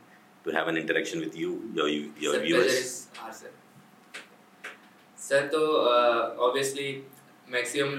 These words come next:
Speaker 2: लोग के, uh, मैक्सिमम फाउंडर्स के साथ यही क्वेश्चन होता है कि वो वेब थ्री फा-, uh, वेब थ्री या फिर ब्लॉकचेन टेक्नोलॉजी बोल लें या फिर क्रिप्टो बोल लें, उनके साथ वो कैसे इंट्रोड्यूस हुए?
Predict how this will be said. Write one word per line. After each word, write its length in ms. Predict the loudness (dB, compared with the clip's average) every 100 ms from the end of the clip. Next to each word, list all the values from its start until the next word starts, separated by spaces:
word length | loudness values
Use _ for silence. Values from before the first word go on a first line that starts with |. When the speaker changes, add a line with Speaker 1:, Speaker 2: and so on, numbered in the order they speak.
| 0
Speaker 2:
लोग 180 | 0 -6
के, 100 | -8
uh, 400 | 2 2 2 0
मैक्सिमम 300 | -4 -4 -2 0
फाउंडर्स 280 | 0 -2 -8
के 80 |
साथ 200 | -6 -4
यही 120 | -4 -4
क्वेश्चन 300 | -6 -6 -10
होता 200 | -2 -2
है 60 | -2
कि 80 | -2
वो 100 | 0
वेब 200 | 0 -2
थ्री 100 | -6 -4
फा-, 140 | -4 -6 -16 -14 2
uh, 100 | 4
वेब 180 | 6 4 0
थ्री 160 | 0 0
या 80 | 0
फिर 180 | -4 -6
ब्लॉकचेन 360 | -6 -4 -8
टेक्नोलॉजी 500 | -10 -10 -8 -8 -8 -6
बोल 180 | -6 -6
लें 100 | -6
या 140 | -4 -6 -6
फिर 200 | -8 -8
क्रिप्टो 340 | -10 -6 -2 -2
बोल 220 | -2 -2
लें, 220 | -6 -8 -14 -20 -20 -16
उनके 160 | -8 -2
साथ 180 | 0 0
वो 80 | 0
कैसे 220 | 0 0
इंट्रोड्यूस 500 | -2 -4 -4 -6 -8
हुए? 240 | -12 -16